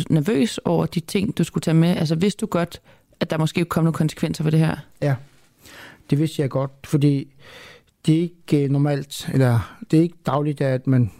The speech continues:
Speaker 2: øh, tager det her ting, ting, eller det bliver, det der problematik op, især i kirken,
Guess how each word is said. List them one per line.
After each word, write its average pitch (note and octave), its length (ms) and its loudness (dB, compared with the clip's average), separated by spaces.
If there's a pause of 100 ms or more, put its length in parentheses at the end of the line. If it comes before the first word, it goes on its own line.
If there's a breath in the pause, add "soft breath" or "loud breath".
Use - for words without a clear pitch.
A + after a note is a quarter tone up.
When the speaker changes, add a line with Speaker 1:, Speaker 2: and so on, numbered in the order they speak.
(300 soft breath)
Speaker 2:
øh, B2 300 0 (140)
tager D3 160 0
det C#3+ 120 -2
her C#3 160 2
ting, C3+ 320 0 (180)
ting, C#3+ 340 0
eller B2 220 0 (360 soft breath)
det C#3 140 2
bliver, C#3 160 0
det C#3 200 -4
der D3+ 100 2
problematik C#3 640 -2
op, - 340 -4 (260 soft breath)
især F3 240 0
i D#3 60 0
kirken, C#3+ 460 -2